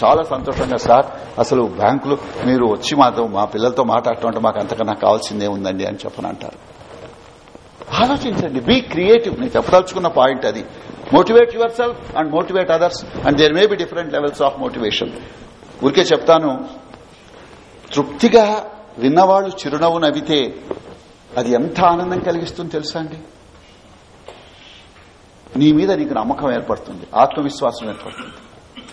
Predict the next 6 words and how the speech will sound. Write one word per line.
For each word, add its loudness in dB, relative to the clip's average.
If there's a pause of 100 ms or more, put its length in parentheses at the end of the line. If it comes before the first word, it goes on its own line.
(560)
ఆ, 2 (100)
ఏడేళ్ళు, 0
ఎనిమిదేళ్ల 0
పిల్లలకు -2
మనం -2
ఏం -2